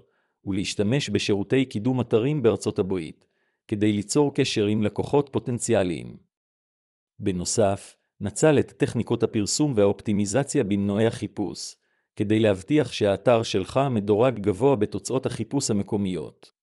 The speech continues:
שיתוף פעולה עם משפיענים אמריקאים ושותפות עם עסקים מקומיים יכולים גם לשפר מאוד את מאמצי קידום האתרים שלך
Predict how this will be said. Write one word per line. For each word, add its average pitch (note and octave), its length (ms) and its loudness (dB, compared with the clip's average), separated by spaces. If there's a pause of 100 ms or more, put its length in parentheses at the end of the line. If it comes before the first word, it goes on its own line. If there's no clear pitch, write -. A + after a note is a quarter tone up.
(800)
שיתוף E3+ 440 0
פעולה G#2 460 2
עם G2+ 180 0
משפיענים G#2+ 520 0
אמריקאים G#2+ 600 0
ושותפות G#2+ 600 -4
עם A2 120 0
עסקים C#3 440 -2
מקומיים A#2 480 0
יכולים A2 600 -2
גם B2 220 2
לשפר C3+ 460 0
מאוד B2+ 300 -2
את A2+ 120 -2
מאמצי G#2+ 500 0
קידום B2 380 -2
האתרים A#2 480 0
שלך B2+ 340 -2